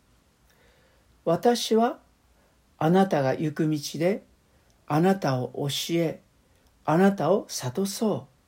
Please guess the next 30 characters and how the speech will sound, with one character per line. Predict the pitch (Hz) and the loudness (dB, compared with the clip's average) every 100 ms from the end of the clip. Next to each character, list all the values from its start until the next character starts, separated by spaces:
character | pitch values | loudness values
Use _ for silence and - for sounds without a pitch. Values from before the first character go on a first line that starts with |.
| _ _ _ _ _ _ _ _ - | _ _ _ _ _ _ _ _ -2
あ | 160 | 2
な | 180 180 | 4 2
た | 156 | 0
に | 160 220 254 - _ - | 2 2 0 -10 _ 0
目 | 196 240 | 4 6
を | 190 | 4
留 | - 165 180 214 - _ _ _ _ _ _ _ _ - | 0 0 0 -2 -6 _ _ _ _ _ _ _ _ -16
め、 | 143 | 2
助 | 165 170 | 6 6
言 | 208 226 226 | 6 6 6
を | 254 254 - | 4 0 -6
与 | 127 165 185 | -8 -2 2
え | 202 | 4
よ | 220 185 - _ _ _ _ _ _ _ _ _ _ _ _ _ _ _ _ 190 | 4 2 -2 _ _ _ _ _ _ _ _ _ _ _ _ _ _ _ _ 2
う。」 | |
イ | |
エ | 190 | 2
ス | |
様 | - 165 160 | 4 2 2
に | 156 | 0
困 | - 220 202 | 2 4 4
難 | 180 | 2
な | 180 165 | 0 0
状 | 180 190 | 0 0
況 | 190 185 185 | 0 -2 2
に | 220 262 - _ - | 0 0 -6 _ -4
直 | 170 185 | -2 -2
面 | 185 180 | -4 -4
し | - - | -6 -4
て | - 214 | -2 -2